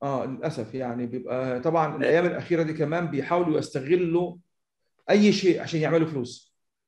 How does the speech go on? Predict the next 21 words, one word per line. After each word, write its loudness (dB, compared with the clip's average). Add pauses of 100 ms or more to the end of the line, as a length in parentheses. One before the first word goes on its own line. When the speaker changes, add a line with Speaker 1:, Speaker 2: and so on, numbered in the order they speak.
(140)
Speaker 1:
اليوتيوب 0
والفيسبوك 0
والناس -4
دي، -18
أي 2
Speaker 2:
نعم. 2
Speaker 1:
حاجة. 2 (500)
يعني -8 (480)
إنما، 4
إنما 4
في 0
فلتر، 4
يعني -2
موجود -2
فلتر 4
ممكن -2
أقول 2
مثلا -4
أحط -4
كلام 4
معين، 2